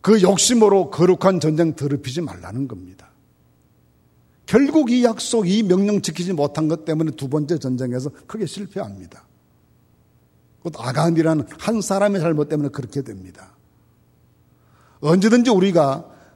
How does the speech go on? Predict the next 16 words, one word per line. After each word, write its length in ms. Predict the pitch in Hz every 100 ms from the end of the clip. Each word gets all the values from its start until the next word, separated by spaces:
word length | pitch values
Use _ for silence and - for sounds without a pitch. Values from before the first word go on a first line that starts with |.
| -
내 440 | 135 190 202 -
개인의, 800 | 151 170 226 254 254 240 247 220 - - -
내, 120 | 160
나 520 | 226 160 143 147 220
한 280 | 208 - 254
사람의 560 | 214 233 247 240 262 254
사사로운 800 | - - 214 240 254 269 320 285
욕심이 640 | 208 - 220 175 196 208 - _ _ _ _ _ _ _ _ _ -
공동체 640 | 156 233 254 269 233 254
전체를 480 | 196 220 - 208 202
얼마나 540 | 135 214 285 294 285
어렵게 400 | 254 277 285 262
만들 380 | 262 214 202 220
수 140 | 190 208
있다는 300 | - 180 180
사실을 600 | 165 160 170 160 147